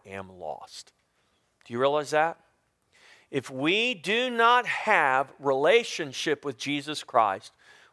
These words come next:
we're lost. Now, let me tell you what relationship is not. Relationship is not simply having a knowledge about Jesus. You can have knowledge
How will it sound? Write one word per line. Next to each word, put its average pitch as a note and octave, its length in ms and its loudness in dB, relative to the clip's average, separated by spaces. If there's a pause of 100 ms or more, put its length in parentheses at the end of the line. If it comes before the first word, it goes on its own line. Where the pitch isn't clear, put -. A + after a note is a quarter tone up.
we're B2 180 2
lost. A#2 600 0 (1080)
Now, D#3+ 180 6
let F#3+ 120 2
me A3 60 -6
tell G#3+ 200 4
you F#3 120 2
what F3 180 2
relationship D#3 680 -2
is B2+ 120 -6
not. C3+ 380 2
Relationship F3+ 680 2
is D3+ 160 -6
not E3+ 400 4 (340)
simply E3 540 0
having D#3 640 2 (440)
a D3 80 10
knowledge D#3 600 4
about D#3+ 400 4
Jesus. - 720 -10
You F3+ 180 0
can G#3 140 2
have F3+ 220 4
knowledge E3+ 520 4